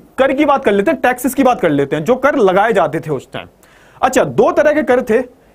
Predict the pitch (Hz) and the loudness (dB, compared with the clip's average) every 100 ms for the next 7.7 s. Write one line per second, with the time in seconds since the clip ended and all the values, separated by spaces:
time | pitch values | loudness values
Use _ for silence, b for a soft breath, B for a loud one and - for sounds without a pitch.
0 | b 208 269 302 285 285 277 - _ _ | b 0 2 2 0 0 -2 -10 _ _
1 | 202 233 - - b b b b _ _ | -2 -2 -4 -14 b b b b _ _
2 | b b b - 240 240 277 269 202 277 | b b b -2 0 0 0 0 0 0
3 | - - - _ b b 247 190 226 285 | -4 -14 -20 _ b b -2 0 0 0
4 | 294 285 302 - 170 120 104 _ _ _ | 0 0 -2 -2 -4 -4 -8 _ _ _
5 | _ _ _ _ b b b b 214 285 | _ _ _ _ b b b b -2 2
6 | 339 285 202 214 220 196 254 277 - _ | 2 2 2 0 0 0 0 -4 -14 _
7 | _ - 226 302 220 170 | _ -4 -2 -2 -4 -4